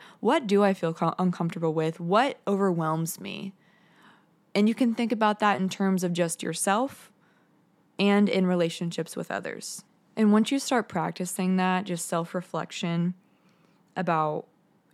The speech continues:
you know, what makes you uncomfortable, what makes you overwhelmed,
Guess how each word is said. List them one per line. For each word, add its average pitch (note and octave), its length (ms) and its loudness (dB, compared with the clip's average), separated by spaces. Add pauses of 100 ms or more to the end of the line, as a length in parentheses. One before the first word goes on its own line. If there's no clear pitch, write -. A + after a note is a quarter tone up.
you F3+ 100 -4
know, D#3+ 120 -2
what E3 300 -2
makes G3+ 260 -2
you E3 220 -2
uncomfortable, D#3+ 800 -6 (340)
what F#3+ 180 0
makes F3+ 240 -4
you E3+ 80 -2
overwhelmed, D#3 720 -6